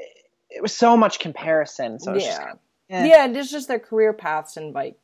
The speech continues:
Speaker 2: that comparison for sure.
Speaker 1: Yeah.
Speaker 2: Um, which they have to know. And it's funny, too, 'cause if you look at, like, <clears throat> them talking about making The Nun, they're like, "Yeah, we didn't even wanna see her audition tape because we didn't wanna have
Speaker 1: Right,
Speaker 2: to,
Speaker 1: they
Speaker 2: like,
Speaker 1: didn't
Speaker 2: deal
Speaker 1: want
Speaker 2: with
Speaker 1: to
Speaker 2: it."
Speaker 1: have to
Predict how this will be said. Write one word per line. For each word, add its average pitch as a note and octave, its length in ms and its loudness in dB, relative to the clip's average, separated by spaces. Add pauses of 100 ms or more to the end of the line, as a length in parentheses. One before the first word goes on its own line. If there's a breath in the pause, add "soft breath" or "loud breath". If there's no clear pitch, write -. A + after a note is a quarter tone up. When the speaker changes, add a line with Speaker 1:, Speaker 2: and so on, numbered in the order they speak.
Speaker 2:
that - 220 -12
comparison - 600 -18
for - 140 -20
sure. - 400 -16 (480)
Speaker 1:
Yeah. - 340 0 (100)
Speaker 2:
Um, - 320 -10 (100)
which B3 200 -6
they G4+ 100 2
have - 140 0
to D3+ 80 -14
know. A2+ 180 -6
And B3+ 120 6
it's C#4+ 140 -4
funny, F#4 240 2
too, D#4+ 180 -6
'cause B3+ 140 -6
if A3 100 -6
you A3+ 120 -2
look F#3 340 -4
at, G#3 240 -8
like, D#3+ 380 -10 (840 loud breath)
<clears throat> - 200 6
them A#3 500 8
talking A3 320 4
about E3+ 180 0
making F#3+ 260 -4
The E3+ 80 -4
Nun, G3 320 2
they're F3+ 140 -4
like, F3+ 160 -6
"Yeah, C4 140 -6
we A3 100 2
didn't B3+ 180 0
even B3+ 140 -6
wanna G3+ 180 -6
see A#3 280 -10
her G3 200 -6
audition D4 460 -8
tape E3 420 -10 (120)
because D#3+ 800 -6
we F3+ 140 -6
didn't F3+ 260 -8
wanna F3 160 -10
have E3 220 -10
Speaker 1:
Right, C3+ 140 2
Speaker 2:
to, E3 60 -6
Speaker 1:
they D#3+ 40 -8
Speaker 2:
like, C#3+ 220 -2
Speaker 1:
didn't C#3 160 -8
Speaker 2:
deal D4 180 4
Speaker 1:
want C4 120 6
Speaker 2:
with D#3 80 -2
Speaker 1:
to D3+ 60 -6
Speaker 2:
it." C#3 40 -4
Speaker 1:
have C#3 100 -8
to - 60 -20